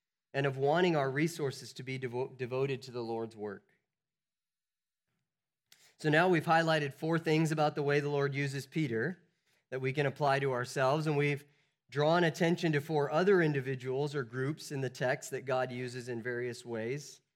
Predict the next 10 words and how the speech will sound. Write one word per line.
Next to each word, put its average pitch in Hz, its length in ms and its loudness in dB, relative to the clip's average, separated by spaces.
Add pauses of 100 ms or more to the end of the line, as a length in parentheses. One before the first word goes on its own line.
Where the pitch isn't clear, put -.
(560)
that 117 100 -12
we 120 120 -4
can 120 160 -6
relate 113 400 -6
to. 120 280 -8 (1300)
So 147 100 -4
let's 180 220 0
close 180 440 2
by 143 460 2 (240)
summarizing 139 960 0